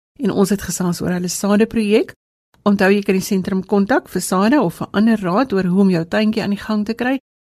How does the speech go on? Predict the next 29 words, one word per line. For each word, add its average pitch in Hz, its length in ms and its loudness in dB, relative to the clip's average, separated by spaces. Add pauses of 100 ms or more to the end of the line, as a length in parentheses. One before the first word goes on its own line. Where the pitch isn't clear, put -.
(100)
Die 202 180 -2
e-posadres 180 720 -4
is - 260 -6 (160)
S 208 300 -4
P 185 240 -4
G 240 420 -4
by 147 300 -6
kaapkerk 196 640 -2 (300)
punt 214 220 0
C 160 180 -4
O 151 160 -2
punt 190 320 -6
Z 147 400 -4
A. 120 200 0 (440)
Of 226 200 4
jy 190 80 0
kan 175 180 -2
gaan 180 260 -6
kyk 196 200 -2
by 190 80 -4
die 185 100 -2
webtuiste, 226 600 0
dis 180 220 -2
W 190 260 0
W 190 200 0
W 190 260 -4 (100)
punt 170 220 -6 (180)
hope 220 240 0 (100)
trust - 440 -4